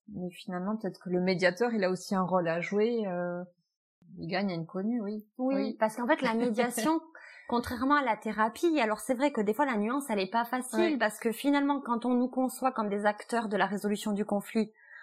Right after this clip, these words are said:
Speaker 2: on va être en concurrence avec les avocats qui sont bien plus repérés dans cette logique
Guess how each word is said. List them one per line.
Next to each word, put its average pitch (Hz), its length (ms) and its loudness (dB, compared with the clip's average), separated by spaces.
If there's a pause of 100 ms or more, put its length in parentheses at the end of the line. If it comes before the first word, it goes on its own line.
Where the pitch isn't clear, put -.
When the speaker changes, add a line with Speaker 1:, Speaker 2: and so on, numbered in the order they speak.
(140)
Speaker 2:
on 247 140 4
va 208 120 4
être 208 180 -4
en 208 80 -2
concurrence 208 480 -2 (340)
avec 202 300 4
les 196 180 2
avocats 233 440 2
qui - 120 -14
sont 196 140 -2
bien 208 240 2
plus 247 280 -2
repérés 233 680 0
dans 208 180 2
cette 247 300 0
logique 220 600 0